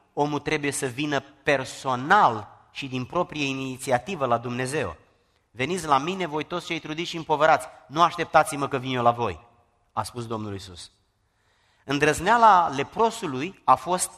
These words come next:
mare din următoarele motive. De pe vremea lui Elisei, Scriptura nu mai prezintă nicio vindecare de lepră.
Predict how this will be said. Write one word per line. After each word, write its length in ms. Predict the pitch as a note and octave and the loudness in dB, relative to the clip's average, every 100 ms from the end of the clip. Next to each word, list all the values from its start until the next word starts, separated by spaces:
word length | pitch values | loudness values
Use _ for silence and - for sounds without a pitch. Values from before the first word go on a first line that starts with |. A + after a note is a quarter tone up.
| - | -16
mare 800 | C3+ C3+ D3 A#2 G2+ G#2 E3 G#3 _ _ _ | -12 0 4 4 4 0 -6 -12 _ _ _
din 180 | G#2+ C3 | -8 -4
următoarele 520 | D#3 D3+ D#3 G#3 G#3 | -4 -2 0 0 0
motive. 460 | G3+ G3+ A3+ A#2 - _ _ _ _ _ _ _ _ _ _ _ | -4 -6 -8 -10 -12 _ _ _ _ _ _ _ _ _ _ _
De 140 | C3 | -4
pe 140 | D3 | 0
vremea 340 | E3+ G3 A#3+ A3 | 0 0 2 2
lui 160 | F#3+ | 2
Elisei, 680 | F3 E3+ D#3 - F3 G#2 - _ _ _ _ _ _ | 0 0 0 0 0 -2 -10 _ _ _ _ _ _
Scriptura 1000 | - - D3 C3+ - F#3+ F#3+ F#3 - - | -6 -2 -4 -6 -6 2 4 4 2 -10
nu 180 | C3 E3+ | -6 0
mai 200 | F3+ E3+ | 2 2
prezintă 500 | E3 D3+ C#3 F3+ E3+ | 0 -2 -2 -6 -4
nicio 280 | E3 F3 F3 | -6 -4 -4
vindecare 460 | D#3+ D#3 D3+ D3+ | -2 -2 0 0
de 120 | C3 | 0
lepră. 360 | C3+ C3 - F#2+ | -2 -2 -4 -10